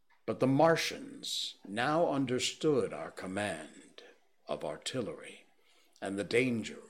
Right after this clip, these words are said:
of human proximity, and not a man ventured within a mile of either cylinder, save at the price of his life. It would seem that these giants spent the earlier part of the afternoon in going to and fro,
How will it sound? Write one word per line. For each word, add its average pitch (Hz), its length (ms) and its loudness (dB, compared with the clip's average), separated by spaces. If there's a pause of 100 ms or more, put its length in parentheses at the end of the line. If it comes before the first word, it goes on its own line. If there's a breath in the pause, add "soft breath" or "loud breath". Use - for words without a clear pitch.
(100)
of - 140 -16
human 98 420 -4
proximity, - 840 -4 (920)
and 87 260 -4
not 120 220 4
a 113 60 2
man 123 500 2
ventured 120 480 0
within 117 360 0
a 113 120 -2
mile 101 580 -2 (380)
of 82 180 -8 (140)
either 92 320 -4
cylinder, - 600 -4 (600)
save 87 500 0
at - 120 -14
the - 80 -14
price - 420 -6
of - 100 -10
his - 180 -8
life. 67 500 -14 (1700 loud breath)
It 165 160 8
would 180 140 6
seem 240 400 10
that 151 140 8
these 143 260 4
giants 110 600 2
spent 190 420 6
the 151 160 2
earlier 165 400 8
part 131 340 4
of 95 120 0
the 107 160 -2
afternoon 95 800 -4
in 117 300 -4
going 147 380 6
to 202 240 4
and 196 140 2
fro, 156 440 4